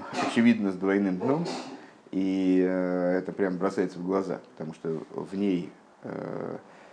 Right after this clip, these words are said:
вот это вот наличие разных уровней, э, даже в какой-то степени, может быть, карикатурно. Э, тот отрывок, который, ну, обычно связывает и представляет собой,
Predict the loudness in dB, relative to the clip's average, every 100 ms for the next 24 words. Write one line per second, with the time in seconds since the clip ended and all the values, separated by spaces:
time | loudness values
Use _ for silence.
0 | -20 -20 -20 -18 -16 -10 -6 -6 -6 -4
1 | 0 2 2 2 2 4 4 2 -2 -2
2 | 0 2 0 -2 -4 -12 -20 -20 -20 -18
3 | -12 -10 -8 -6 -6 -8 -10 -12 -12 -14
4 | -14 -18 -20 -20 -14 -10 -10 -4 -4 -2
5 | -4 -2 0 0 -2 -2 0 0 0 0
6 | -2 -4 -10 -16 -20 -20 -20 -14 -8 -6
7 | -4 -4 -6 -8 -14 -20 -20 -20 -20 -20
8 | -20 -20 -20 -10 4 4 4 -8 -18 -20
9 | -8 -4 4 6 8 6 0 0 2 2
10 | 0 0 2 2 2 -2 -4 -6 0 0
11 | 0 -6 -4 -4 -4 -8 -6 -2 0 2
12 | 0 0 -2